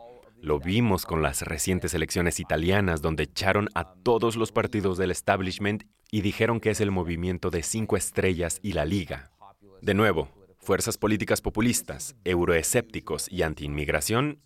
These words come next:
fuerzas políticas populistas. Esto es muy inusual y no es una coincidencia. Entonces,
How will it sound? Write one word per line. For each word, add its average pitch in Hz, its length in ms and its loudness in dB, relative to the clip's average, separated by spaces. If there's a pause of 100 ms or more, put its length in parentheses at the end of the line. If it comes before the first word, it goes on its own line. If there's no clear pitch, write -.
fuerzas - 420 -8
políticas 87 500 -2
populistas. - 760 -6 (240)
Esto 139 220 0
es 139 80 0
muy 143 180 4
inusual 104 580 2
y 98 120 -4
no 98 180 2
es 120 140 0
una 95 160 0
coincidencia. 85 840 -2 (600)
Entonces, 135 760 0